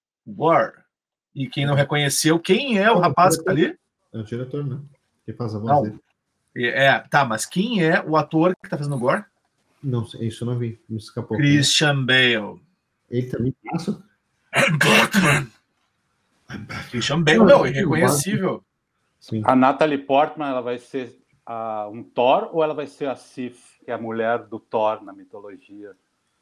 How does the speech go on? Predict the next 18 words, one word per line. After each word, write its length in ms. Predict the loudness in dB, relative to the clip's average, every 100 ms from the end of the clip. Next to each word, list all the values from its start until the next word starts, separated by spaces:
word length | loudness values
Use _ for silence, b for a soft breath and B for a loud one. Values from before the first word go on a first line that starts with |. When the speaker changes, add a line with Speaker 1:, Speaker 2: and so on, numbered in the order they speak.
| _ _
Speaker 3:
Fiquei 180 | -14
com 100 | -10
essa 160 | -6 -6
Speaker 2:
Uma 80 | -2
Speaker 3:
dúvida. 360 | 2 2 2
Speaker 2:
boa 140 | -2 -6
pergunta, 540 | -12 -10 -8 -8 -8
uma 160 | -8 -8
boa 180 | -6 -8
pergunta. 580 | -8 -10 -12 -10 -12 -14 -8
Speaker 3:
Ou 220 | -4 -4 -4
inventaram 580 | -4 -4 -2 2 2
uma, 160 | 2 0
uma 320 | -2 -8 -12
esposa 500 | -12 -14 -6 -4 -4
pra 200 | -6 -6
ele? 380 | -4 -6 -8 -16 _ _ _ _ _ _ _ _ _ -20 -20 _
Speaker 1:
Interessante. 1040 | -20 -18 -16 -16 -14 -12 -12 -14 -20 -20